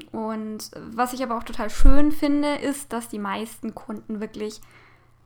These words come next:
total verständnisvoll sind. Also, ähm, da hatte ich ein bisschen Angst, ehrlich gesagt, dass das vielleicht auch ein bisschen auf Unverständnis stößt, wenn ich sag, ich muss einen Termin vielleicht doch verschieben oder ich komm,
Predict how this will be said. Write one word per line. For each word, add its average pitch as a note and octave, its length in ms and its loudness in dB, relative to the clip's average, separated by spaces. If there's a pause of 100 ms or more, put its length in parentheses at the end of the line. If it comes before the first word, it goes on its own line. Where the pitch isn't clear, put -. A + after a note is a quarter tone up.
total B3+ 360 -6
verständnisvoll A3+ 800 -10
sind. G#3+ 260 -14
Also, A3+ 440 -8 (400)
ähm, A3 200 -4
da C4 100 -2
hatte D4 120 -4
ich C#4+ 60 -6
ein C4+ 80 -2
bisschen C4 220 -10
Angst, C4 300 -8
ehrlich C#4 280 -10
gesagt, C#4 480 -8
dass - 460 -16 (240)
das A#3+ 140 -14
vielleicht A3+ 240 -12
auch A3+ 80 -14
ein A#3 60 -10
bisschen A3+ 220 -12
auf - 160 -14
Unverständnis C4+ 600 -10
stößt, B3+ 340 -14
wenn A3+ 100 -8
ich A3+ 100 -14
sag, A3 300 -12 (320)
ich - 180 -18
muss A#3 220 -12
einen A#3+ 180 -10
Termin A#3 260 -10
vielleicht A#3 220 -12
doch A#3+ 80 -14
verschieben B3 440 -6
oder G#3 180 -10
ich - 140 -20
komm, A3 280 -10